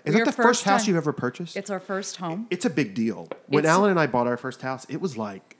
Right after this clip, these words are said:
Speaker 2: a big deal.
Speaker 1: It, it's a big deal, and it was so important to us 'cause we're, we're nesters, right? We, we joke that we're, we're part of a, a cosmic punct because <laughs> we're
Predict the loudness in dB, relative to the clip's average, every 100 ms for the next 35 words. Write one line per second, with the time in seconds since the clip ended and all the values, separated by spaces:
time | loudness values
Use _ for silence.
0 | -10 -10 _ -6 -6 -10 -18 -18 -20 _
1 | -10 -10 _ _ _ _ -6 -4 -6 -6
2 | -6 -4 -6 -6 -4 -2 -4 -4 -8 -16
3 | _ _ _ _ _ -4 0 2 0 -2
4 | -2 -2 -2 0 2 2 2 0 -4 -8
5 | -6 -8 -8 -10 -10 -10 -10 -12 -8 -6
6 | -6 -8 -12 -8 -4 -2 -4 -6 -10 -12
7 | -14 -12 -6 -4 -4 -6 -8 -10 -8 -10
8 | -6 -4 -4 -6 -6 -6 -8 _ _ _
9 | _ _ -10 -4 -4 -4 -8 -8 -8 -6
10 | -4 -4 -4 -4 -4 -6 -10 -14 -4 0
11 | 0 -2 -8 -10 -10 -8 -8 -12 -10 -8
12 | -8 -4 -4 -4 2 2 2